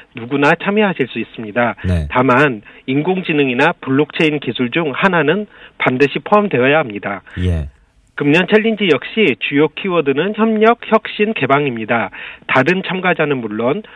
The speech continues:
Speaker 1: 전문 멘토단과 혁신 아이디어를 공유하고 팀을 꾸리고 시제품을 개발해 결선 평가를 받는 전 과정은 총 십삼 개월간 진행되며 최종 결선은 내년 사월에 진행됩니다.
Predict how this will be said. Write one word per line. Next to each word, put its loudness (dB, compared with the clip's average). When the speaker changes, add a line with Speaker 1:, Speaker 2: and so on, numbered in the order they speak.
Speaker 1:
전문 0
멘토단과 2
혁신 -4
아이디어를 0
공유하고 0
팀을 4
꾸리고 -2
시제품을 2
개발해 0
결선 0
평가를 -2
받는 -4
전 2
과정은 -2
총 -4
십삼 0
개월간 2
진행되며 -6
최종 2
결선은 -2
내년 2
사월에 2
진행됩니다. -8